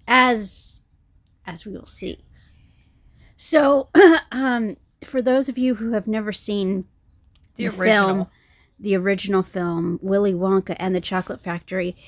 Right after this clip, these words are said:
Speaker 1: nineteen seventy-one, let me just give you the tagline for it. <clears throat> "A poor but hopeful boy seeks one of the five coveted golden tickets that will send him on a tour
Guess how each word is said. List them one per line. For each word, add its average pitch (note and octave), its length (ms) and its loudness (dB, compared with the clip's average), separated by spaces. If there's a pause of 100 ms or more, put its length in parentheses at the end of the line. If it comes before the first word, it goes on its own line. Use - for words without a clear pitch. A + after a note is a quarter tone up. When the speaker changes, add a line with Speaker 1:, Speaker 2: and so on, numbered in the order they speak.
(260)
Speaker 1:
nineteen G#3 500 0
seventy-one, G3 720 0
let G#3+ 100 2
me A3 80 2
just G#3+ 220 -2
give G3+ 140 -2
you F#3+ 140 -4
the F3 120 -8
tagline G3+ 640 -2
for F3+ 280 -4
it. - 140 -6 (540)
<clears throat> B3 720 4 (380)
"A A3 60 -10
poor C#4 560 -2
but - 180 -10
hopeful G#3+ 560 -4
boy F3 540 -4 (280)
seeks - 640 0
one F3 140 -4
of F3+ 160 -6
the F#3+ 80 -16
five G3 580 -4
coveted G3+ 640 -8
golden G#3 380 -4
tickets - 640 -4 (320)
that - 160 -6
will F3 100 -2
send G#3 520 0
him G3+ 340 -8
on G#3 140 -4
a G3 60 -6
tour F#3 680 -6